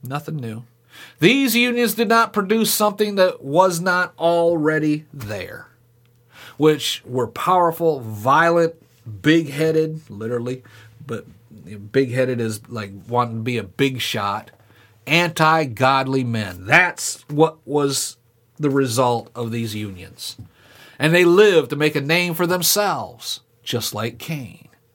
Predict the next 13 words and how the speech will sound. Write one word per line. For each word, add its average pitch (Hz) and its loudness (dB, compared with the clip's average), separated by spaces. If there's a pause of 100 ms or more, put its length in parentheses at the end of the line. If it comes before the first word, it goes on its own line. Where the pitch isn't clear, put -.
(1200)
just 123 -8
like 127 -2
the 131 -12
people 143 -4
of 139 -2
Babel. 139 -6 (360)
But 170 8
what 254 8
happened 247 0 (400)
to 151 -4
these 131 -4
great 120 0
people? - -10